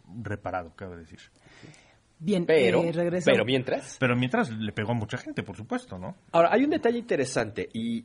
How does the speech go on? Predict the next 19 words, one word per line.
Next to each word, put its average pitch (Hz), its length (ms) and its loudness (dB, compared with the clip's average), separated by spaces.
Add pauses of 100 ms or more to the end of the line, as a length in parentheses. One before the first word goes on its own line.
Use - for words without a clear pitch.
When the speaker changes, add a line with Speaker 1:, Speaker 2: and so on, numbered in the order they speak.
Speaker 3:
y 127 120 2
es 151 180 0
algo 143 260 0
que 110 300 0
inclusive 135 420 6
yo 139 180 8
mismo 127 380 4
he 107 40 6
hecho, 151 240 -4
me 101 100 -4
declaro 104 280 -2
culpable 107 720 2
de, 87 540 -8
de 92 100 -10
este 92 320 -6
asunto, 92 520 -6 (520)
pero 135 540 6 (840)
podemos 190 320 6
quejarnos 180 760 0